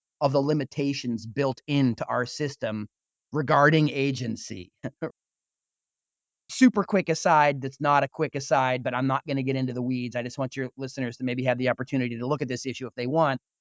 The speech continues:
But the very issue of media ownership of the public airwaves and the Federal Communications Commission, or the F C C, perfect example of a regulatory body that has been regulatorily captured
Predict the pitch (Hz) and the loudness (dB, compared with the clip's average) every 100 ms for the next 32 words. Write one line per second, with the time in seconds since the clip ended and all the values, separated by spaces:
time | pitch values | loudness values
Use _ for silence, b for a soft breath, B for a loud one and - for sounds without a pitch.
0 | _ _ 175 - 151 123 160 202 214 196 | _ _ -2 2 0 4 2 2 0 -4
1 | 190 190 170 139 135 143 160 160 160 160 | -4 -2 -4 -4 -8 -6 -4 -2 -2 -2
2 | 151 151 143 - 139 135 113 113 - 139 | -2 0 -2 -6 -8 -8 -10 -6 -2 -2
3 | 156 127 131 135 131 127 127 - 123 120 | -4 0 0 0 -2 -2 -4 -8 -8 -6
4 | 113 - _ _ 110 127 135 156 165 156 | -6 -10 _ _ -6 -2 0 0 0 0
5 | 151 143 135 135 131 135 131 131 127 117 | 0 -2 -2 -2 -6 -4 -6 -2 -4 -4
6 | 113 120 - 156 - 135 131 131 - _ | -6 -8 -6 -8 -6 -4 -4 -4 -10 _
7 | _ 160 156 180 175 165 151 147 143 147 | _ 0 2 2 -4 -2 0 0 -2 -4
8 | 131 127 113 117 123 147 160 180 175 190 | -2 -2 -2 -4 -4 -6 -4 0 2 2
9 | 139 135 139 135 123 117 120 113 123 110 | 4 4 4 0 -4 -6 -8 -8 -8 -10
10 | 110 _ 135 147 160 175 - 143 127 - | -16 _ -2 2 2 0 0 -2 -2 -4
11 | 131 131 | -6 -6